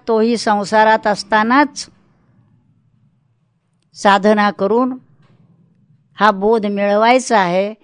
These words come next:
आणि बोध मिळवण्यानंतर त्या बोधावर राहून पुन्हा संसार करायचा आहे.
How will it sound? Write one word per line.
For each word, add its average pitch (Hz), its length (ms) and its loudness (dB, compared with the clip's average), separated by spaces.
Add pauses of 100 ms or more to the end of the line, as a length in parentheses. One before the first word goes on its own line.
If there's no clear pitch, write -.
(200)
आणि 202 160 -4
बोध 214 360 0
मिळवण्यानंतर 214 1120 0 (120)
त्या 233 200 4
बोधावर 214 640 0
राहून 233 500 2 (320)
पुन्हा 214 260 0
संसार 196 480 -6
करायचा 160 480 -10
आहे. - 80 -20